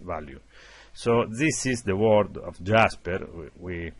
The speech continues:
we just, uh, understand that Jasper are made of big particle, and this is the world of, uh, uh, of chalcedony that is made of more linear, more fibrous, uh, uh,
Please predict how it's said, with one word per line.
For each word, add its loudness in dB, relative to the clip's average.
we -12
just, -4
uh, -8
understand -4
that -10
Jasper -2
are -4
made -6
of -14
big -8
particle, 0
and -4
this -6
is -6
the -2
world 0
of, 0
uh, -4
uh, -8
of -10
chalcedony -2
that -8
is -10
made -8
of -14
more -8
linear, -6
more -10
fibrous, -10
uh, -16
uh, -18